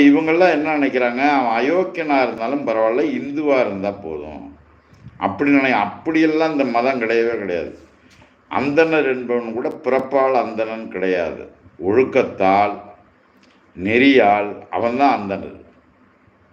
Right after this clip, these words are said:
நந்தனார் அந்தணர் தான். யாரெல்லாம் அந்த அளவுக்கு இருக்கிறாங்களோ அவங்க தான் உயரக்கூடிய, அவங்க தான் அந்தணர்கள், அவர்கள் தான்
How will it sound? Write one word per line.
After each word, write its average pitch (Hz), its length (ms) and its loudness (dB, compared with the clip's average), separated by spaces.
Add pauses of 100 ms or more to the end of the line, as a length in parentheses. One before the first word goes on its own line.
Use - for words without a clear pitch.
(360)
நந்தனார் 151 540 2
அந்தணர் 131 500 -2
தான். 85 200 -8 (680)
யாரெல்லாம் 139 680 0
அந்த 131 160 -4
அளவுக்கு 139 340 -2
இருக்கிறாங்களோ 127 580 -2
அவங்க 135 320 -2
தான் 147 320 -2
உயரக்கூடிய, 113 640 -2
அவங்க 123 320 0
தான் 123 300 -2 (800)
அந்தணர்கள், 120 600 2
அவர்கள் 131 520 0
தான் 143 260 0